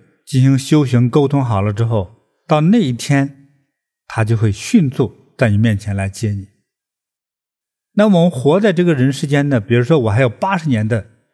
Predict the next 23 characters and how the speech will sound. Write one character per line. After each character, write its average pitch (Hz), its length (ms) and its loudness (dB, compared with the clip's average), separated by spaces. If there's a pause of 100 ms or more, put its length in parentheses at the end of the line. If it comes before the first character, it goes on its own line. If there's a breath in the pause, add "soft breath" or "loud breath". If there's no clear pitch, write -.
(140)
这 143 100 0
个 120 120 2
生 139 180 0
命 131 160 2
在 110 140 0
人 104 180 0
世 113 160 -2
间， 117 180 0
对 117 120 -2
不 98 80 -4
对？ 98 100 -4
活 101 320 -6
着， 110 140 0 (580)
就 147 100 0
会 127 140 2
得 113 180 0
到 120 160 2
佛 113 320 -2
菩 135 200 -4
萨 135 100 -4
的 110 140 -8
加 120 260 -6
持。 - 300 -18